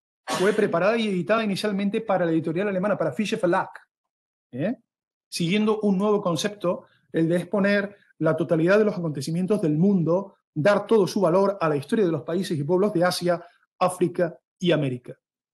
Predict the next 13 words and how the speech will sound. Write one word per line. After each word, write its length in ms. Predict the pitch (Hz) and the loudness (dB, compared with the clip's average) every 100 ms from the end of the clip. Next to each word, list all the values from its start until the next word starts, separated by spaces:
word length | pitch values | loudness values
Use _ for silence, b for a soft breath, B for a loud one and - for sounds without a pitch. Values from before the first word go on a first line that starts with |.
| _ _ _ | _ _ _
queriendo 320 | - 185 220 226 | 0 4 6 4
resaltar 440 | 202 170 147 202 | 2 0 2 2
la 80 | 185 | 2
cultura 300 | 160 147 196 | 0 0 0
y 20 | |
la 60 | 175 | 2
economía 460 | 220 190 185 185 185 B B | 0 0 0 -2 -6 B B
como 260 | - 156 147 | -4 -2 0
fuerzas 440 | 185 196 196 196 | 0 0 0 -2
que 120 | 185 | -2
condicionan 500 | 160 156 143 165 151 | -4 -2 -2 -4 -4
la 60 | 143 | -6
historia. 380 | - 127 113 | -10 -14 -16